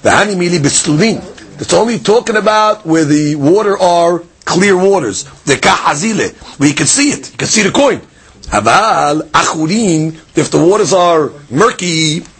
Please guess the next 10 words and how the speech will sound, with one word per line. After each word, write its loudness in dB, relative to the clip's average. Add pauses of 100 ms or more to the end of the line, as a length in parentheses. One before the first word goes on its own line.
(580)
de 2
lo 2
kahazule, 2
lo. 2 (600)
Oh, 0
so 0
then 2
already 2
it's -4
avud. -4